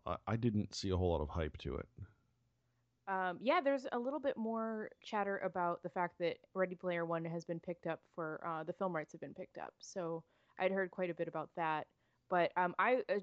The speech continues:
Speaker 2: just, I guess I assumed that Armada would be the sequel to Ready Player One. So I'm actually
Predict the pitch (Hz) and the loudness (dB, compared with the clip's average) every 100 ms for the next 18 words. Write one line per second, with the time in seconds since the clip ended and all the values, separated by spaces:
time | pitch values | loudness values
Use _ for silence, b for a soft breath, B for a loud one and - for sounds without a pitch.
0 | - 208 - 190 190 190 175 165 - 208 | -2 -6 -4 -4 -2 0 -2 -2 -4 -4
1 | 180 170 170 170 - 170 165 160 160 156 | -2 -4 -2 -2 -2 -2 -2 -2 -2 -4
2 | 160 156 151 - 190 165 165 160 156 156 | -6 -8 -6 -4 -2 -2 -6 -6 -6 -8
3 | - 151 143 147 151 185 180 - 226 262 | -8 -8 -6 -6 -6 -4 -2 -2 -6 -6
4 | 294 247 202 | -4 -4 -4